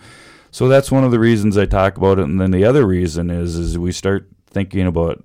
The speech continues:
the, the push for all of the new e-bikes and the electric cars and all those other things, the E V stuff. And, um, anything that has a battery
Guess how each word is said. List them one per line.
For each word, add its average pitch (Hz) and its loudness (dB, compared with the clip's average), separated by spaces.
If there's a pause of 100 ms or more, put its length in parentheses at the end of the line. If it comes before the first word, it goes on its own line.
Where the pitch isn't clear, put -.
the, 78 -10 (340)
the - -4
push - 0
for 85 -6
all 87 -2
of 85 -6
the 85 -2
new 85 -2 (340)
e-bikes 82 -4 (120)
and 78 -10 (560)
the 76 -4
electric 90 -6
cars 80 -4
and 76 -14
all 90 -4
those 90 -2
other 87 -4
things, 78 -10
the - -12
E 85 -8
V 85 -6
stuff. 76 -10
And, 76 -10
um, 76 -12 (800)
anything 110 0
that 98 2
has 98 0
a 90 -2
battery 82 -4